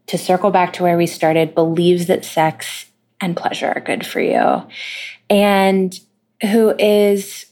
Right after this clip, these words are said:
committed to pursuing that sex and pleasure when it feels good, when it feels right, when it feels like it's coming from a positive place, right? If you're looking to fill a void with sex or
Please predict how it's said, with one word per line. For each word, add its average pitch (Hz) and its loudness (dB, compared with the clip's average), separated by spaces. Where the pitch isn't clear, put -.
committed 226 2
to 185 0
pursuing 208 2
that 214 0
sex 185 -2
and 175 -2
pleasure 165 0
when 185 0
it 220 -2
feels 196 0
good, 170 -2
when 175 0
it 190 0
feels 185 0
right, 170 -2
when 190 0
it - -2
feels 190 -4
like 180 0
it's 175 -6
coming 175 -2
from 165 0
a - 0
positive 165 -2
place, - -4
right? 175 2
If 196 -4
you're 214 2
looking 240 2
to 220 0
fill 185 2
a 175 2
void 170 2
with 170 0
sex - -4
or 165 2